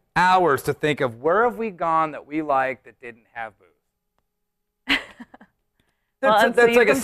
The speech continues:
Speaker 1: sit-down
Speaker 2: your
Speaker 1: place.
Speaker 2: top three list.
Speaker 1: Now, number one, absolute, I think, maybe the best liquid I've ever tasted outside of, like, that tequila at Cananita with the
Speaker 2: Oh, the
Speaker 1: pineapple.
Speaker 2: infused, yeah. That was good.
Speaker 1: There's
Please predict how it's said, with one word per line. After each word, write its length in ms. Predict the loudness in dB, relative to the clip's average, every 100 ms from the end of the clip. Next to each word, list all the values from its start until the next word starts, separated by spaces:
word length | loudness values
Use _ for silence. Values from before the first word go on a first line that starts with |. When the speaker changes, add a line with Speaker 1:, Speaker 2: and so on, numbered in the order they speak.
| 4
Speaker 1:
sit-down 300 | 6 4 4
Speaker 2:
your 100 | 2
Speaker 1:
place. 100 | 4
Speaker 2:
top 180 | 2 0
three 200 | -6 -10
list. 260 | -8 -10 -12 _ 0
Speaker 1:
Now, 320 | 2 2 -2 _ _ _ _ _ _ _ _ _ _ -2
number 280 | 0 2 0
one, 300 | 0 -2 -4 -14 _ _
absolute, 640 | -2 -2 -2 -4 -2 -2 -4 -2
I 220 | 0 0
think, 420 | -2 -6 -6 -10 _
maybe 500 | -10 -4 -2 -2 -2
the 140 | -4
best 500 | -4 -2 -2 -2 -8
liquid 400 | -8 -8 -4 -4
I've 280 | -2 -4 -4 -6
ever 280 | -4 -2
tasted 600 | -4 -8 -10 -12 -14 -14 _ _ _ _ _ _ -2
outside 720 | 0 0 -2 -4 0 2 2
of, 100 | 0
like, 280 | 0 -2 -4
that 240 | -6 -8
tequila 600 | -16 -14 -6 -4 -4 -6
at 80 | -12 _ _ _ _
Cananita 500 | -12 -12 -12 -12 -12 -14 _ _ _ -20
with 120 | -20
the 80 | -12 -2
Speaker 2:
Oh, 140 | 0
the 60 | 2
Speaker 1:
pineapple. 340 | 2 0 0
Speaker 2:
infused, 280 | -2 -2 -6
yeah. 260 | -12 -12 -12 _
That 60 | _
was 80 | _
good. 100 | _ _ _ _ _ _ _ -4
Speaker 1:
There's 400 | 2 2 0